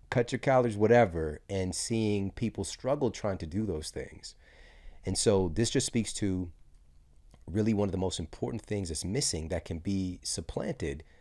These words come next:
with having health coaches in the office would be to actually spend time, because this is where everything changed, where I start to see people coming in with, you know, abnormal blood sugar, they got a bad bag of medication, they've been struggling with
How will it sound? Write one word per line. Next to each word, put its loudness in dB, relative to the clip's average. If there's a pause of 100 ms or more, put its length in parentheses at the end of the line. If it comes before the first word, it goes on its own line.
(160)
with -4
having -2
health -4
coaches -6
in -6
the -10
office -8 (800)
would 0
be 4 (300)
to -6
actually -2
spend -4
time, -2
because -4
this 0
is 0
where 4
everything -2
changed, -6
where -2
I -2
start -4
to -8
see 0 (480)
people -4
coming -2
in -2
with, -8 (160)
you -12
know, -14
abnormal -6
blood 0
sugar, 0
they -2
got -4
a -8
bad 0 (100)
bag 2
of -2
medication, -2
they've -4
been -10
struggling -2
with -6